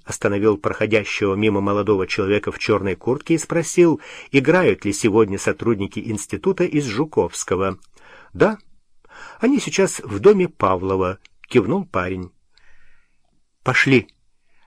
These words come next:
Алексей потянул Настю за руку. «Найдём наших ребят, спросим, какой у них шатёр». «Шатёр?» удивилась Настя. «Это ещё что?»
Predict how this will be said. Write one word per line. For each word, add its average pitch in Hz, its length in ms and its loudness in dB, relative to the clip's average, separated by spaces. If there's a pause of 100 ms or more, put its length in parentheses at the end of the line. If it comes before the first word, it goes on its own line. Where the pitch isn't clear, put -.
Алексей 110 460 2
потянул 120 440 0
Настю 110 440 -2
за 107 200 0
руку. 92 240 -8
«Найдём 113 520 0
наших 113 360 -6
ребят, 110 300 -2
спросим, 117 500 -2
какой 120 520 -2
у 120 120 -8
них 107 260 -2
шатёр». 107 560 -2 (460)
«Шатёр?» 135 640 0 (400)
удивилась 101 420 -4
Настя. 95 340 -8
«Это 110 220 -4
ещё 117 240 -2
что?» 110 360 -4